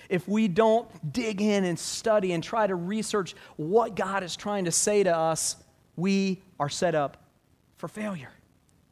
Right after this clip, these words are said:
And so Paul says, Paul says, "Surround yourself with the word of God." That belt in the first century was essential.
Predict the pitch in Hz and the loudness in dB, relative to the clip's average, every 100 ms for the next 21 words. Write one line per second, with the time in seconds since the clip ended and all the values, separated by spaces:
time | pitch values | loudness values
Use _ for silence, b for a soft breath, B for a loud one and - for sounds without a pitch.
0 | _ B B 196 175 214 185 - 220 240 | _ B B -2 2 2 2 0 4 6
1 | 240 226 - 196 156 117 - - _ - | 6 2 0 4 4 2 -6 -18 _ -2
2 | 214 220 196 208 156 127 B B - - | 0 0 0 0 0 -2 B B -10 0
3 | 226 190 165 190 208 214 208 151 131 - | 0 0 -2 -4 -2 0 0 -2 -6 -4
4 | 120 104 - _ b b 147 143 - 127 | -4 -4 -10 _ b b -4 -4 -4 -10
5 | 127 147 139 139 139 131 _ _ _ _ | -4 -2 0 -2 -6 -10 _ _ _ _
6 | _ _ _ 117 110 117 82 - _ _ | _ _ _ -12 -8 -10 -10 -14 _ _
7 | _ _ _ _ _ _ - 170 165 143 | _ _ _ _ _ _ 2 4 4 0
8 | 120 180 196 208 214 147 131 - 190 165 | -2 4 4 4 0 -6 -6 -6 -8 -6
9 | 190 180 - 175 170 b - 147 120 - | -6 -6 -6 -8 -8 b -6 -6 -6 -12
10 | 120 - - 160 127 - | -10 -8 -6 -4 -6 -8